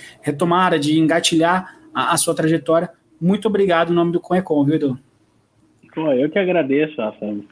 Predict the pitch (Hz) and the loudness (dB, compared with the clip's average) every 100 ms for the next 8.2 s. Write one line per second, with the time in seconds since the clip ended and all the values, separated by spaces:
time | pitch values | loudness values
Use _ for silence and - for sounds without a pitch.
0 | _ _ - 117 - 147 143 151 165 156 | _ _ -6 -6 -2 -4 0 0 2 2
1 | 139 143 131 - - 127 151 131 117 117 | 0 0 -2 -6 -6 -2 -2 0 -2 -2
2 | - 113 135 - 120 - 117 - 127 147 | -4 0 0 -2 -6 -6 -10 -4 0 0
3 | 156 165 139 147 151 - 131 127 117 - | 0 -2 0 0 -2 -4 0 0 -2 -10
4 | _ _ _ _ - 120 110 123 123 113 | _ _ _ _ -8 -8 -4 -2 0 -2
5 | - 135 147 135 113 123 117 117 - 139 | 0 2 4 2 -2 -2 -2 -4 -2 0
6 | 143 127 120 127 120 131 123 127 120 113 | 0 0 -2 0 0 -4 -2 0 2 2
7 | 110 110 117 117 - - 143 180 175 175 | 0 -2 -2 -4 -8 -4 0 2 2 2
8 | 175 170 | 2 0